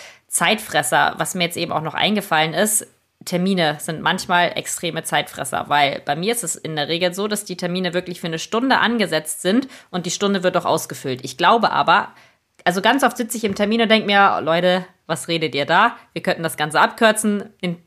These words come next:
Termin hätten wir eigentlich in einer fün-, oder in fünfzehn Minuten, in einer Viertelstunde abhal-, abhandeln können. Also ich glaub, das ist auch ein Punkt, den ich selbst noch nicht umsetze, aber echt umsetzen müsste. Termin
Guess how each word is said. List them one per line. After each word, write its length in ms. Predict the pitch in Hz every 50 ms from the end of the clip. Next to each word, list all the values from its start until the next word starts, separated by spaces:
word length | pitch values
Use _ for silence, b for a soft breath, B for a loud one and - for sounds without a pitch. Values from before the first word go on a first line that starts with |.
| -
Termin 460 | - - 190 180 185 185 185 180 180 -
hätten 300 | - - 175 156 - 180
wir 140 | 170 170 156
eigentlich 200 | 151 165 170 170 -
in 80 | 160
einer 80 | 165 160
fün-, 220 | - - 180 -
oder 160 | 170 165 170
in 80 | 160 165
fünfzehn 300 | - 190 180 - - 190
Minuten, 220 | 185 175 165 147
in 100 | 147 151
einer 80 | 151 151
Viertelstunde 520 | - 180 165 160 - - 170 151 151 139
abhal-, 380 | - 120 - - 147 143 143 143 - - - _
abhandeln 580 | - 151 156 - - 160 147 151 147 143 143 135
können. 240 | - 151 143 143 135 B B B B B B B B B B _ _
Also 200 | - 165 170 175
ich 160 | - 175 -
glaub, 220 | - 185 180 208
das 180 | - 196 202 202
ist 140 | 208 196 -
auch 340 | - 180 202 202 - - -
ein 100 | 165 165
Punkt, 400 | - 196 202 226 247 247 - - - -
den 100 | 175 165
ich 80 | 156 156
selbst 240 | - 170 165 - -
noch 80 | 165
nicht 160 | 156 160 170 -
umsetze, 400 | - 180 175 175 175 175 - 170
aber 240 | 147 156 139 -
echt 200 | - 165 165 -
umsetzen 420 | - 165 165 160 160 160 - 170 160
müsste. 460 | 180 214 214 - - 233 233 240 240 233 B B B B B B _ _ _ _ _
Termin 460 | - 196 180 196 208 214 196 208